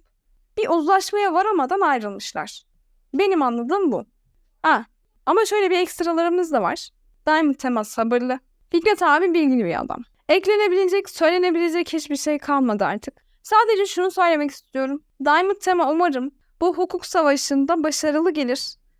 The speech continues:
Ki zaten başarısız gelmesi demek Türkiye'de hukukun bittiği anlamına gelir. Bence. Ama başına bir bela gelmeyeceğine eminim. Umarım bu iş hızlı bir şekilde çözülür. Umarım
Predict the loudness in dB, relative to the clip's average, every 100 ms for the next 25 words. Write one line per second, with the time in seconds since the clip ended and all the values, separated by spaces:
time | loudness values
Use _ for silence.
0 | _ -4 2 2 2 2 0 0 -2 -2
1 | -2 -2 -2 0 2 2 0 -2 -2 0
2 | -2 -2 -6 -2 0 0 -4 -8 -8 -2
3 | 0 0 -2 -4 0 2 2 0 -2 -4
4 | -4 -6 -10 _ _ _ 0 2 2 -2
5 | -2 -4 -6 _ _ _ 2 2 0 -2
6 | _ _ 0 2 2 2 2 2 2 2
7 | 2 2 2 0 -2 -2 -2 -2 -2 -4
8 | -10 _ _ _ 0 2 4 2 2 0
9 | -4 -12 -18 _ -2 0 2 0 -2 -4
10 | -2 -2 0 0 -2 -8 -18 _ _ _
11 | -2 2 2 2 -2